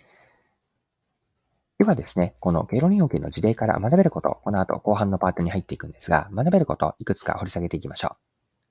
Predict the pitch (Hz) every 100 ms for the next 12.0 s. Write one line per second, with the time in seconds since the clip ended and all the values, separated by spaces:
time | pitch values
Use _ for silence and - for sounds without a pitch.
0 | _ _ _ _ _ _ _ - 175 -
1 | 170 160 104 107 - - 180 - 98 85
2 | - - 85 - - 110 147 - 76 82
3 | 80 _ _ _ _ _ _ 107 101 101
4 | 87 82 85 - - - - - 78 -
5 | 127 120 143 131 - 85 80 85 - _
6 | _ - 165 175 - 80 87 113 - 78
7 | 82 - 117 131 127 117 101 101 101 -
8 | 110 104 92 87 78 - _ _ _ _
9 | _ - 139 156 98 82 82 _ _ -
10 | 120 - 147 139 127 - 80 - 101 -
11 | 107 - 80 78 95 87 78 - -